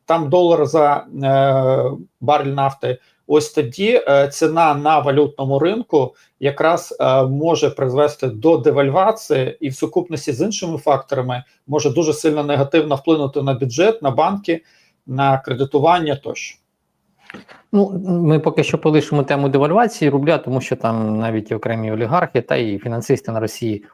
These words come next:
Speaker 2: хочуть її, аби
Speaker 1: Хочуть.
Speaker 2: все ж таки, да, аби все-таки було більше надходжень до бюджету, ну, це тема інша. У мене тут, е, запитання поки що чисто ваше економісте, але ви вже говор-, коментуєте і політичні моменти, тому я хотів би продовжити.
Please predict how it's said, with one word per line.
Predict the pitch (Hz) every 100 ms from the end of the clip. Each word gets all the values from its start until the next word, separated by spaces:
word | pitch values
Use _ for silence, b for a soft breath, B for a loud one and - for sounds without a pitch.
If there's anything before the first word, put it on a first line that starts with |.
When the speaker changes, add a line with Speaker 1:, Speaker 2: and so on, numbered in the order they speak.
| _
Speaker 2:
хочуть | - 208 214 202
її, | 185 180 196 _ _ _ _
аби | - 107 117
Speaker 1:
Хочуть. | 117 113
Speaker 2:
все | - 117
ж | -
таки, | 120 113 123 123
да, | 110 113
аби | 101 113
все-таки | 135 143 - -
було | 120 120
більше | 117 123 -
надходжень | 123 - 127 123
до |
бюджету, | 135 139 214 151
ну, | 131
це | 139
тема | - 135 135
інша. | 196 - 127 B B B _ -
У |
мене | 170 190
тут, | 196 -
е, | 170 147 143
запитання | 143 151 - 180 160
поки | 143 160 160
що | 135 - 156 147 135 B B
чисто | - 160 156 160 151 156 175 185
ваше | 156 123 147 135 - 131
економісте, | 127 135 185 214 185
але | 123 139
ви | 131
вже | 120 123
говор-, | 120 127 123
коментуєте | - 135 135 139 123 117
і |
політичні | 110 147 156 262 -
моменти, | 127 110 101 98 101
тому | - 110
я |
хотів | 107 120 120
би | 127
продовжити. | 151 160 123 107 -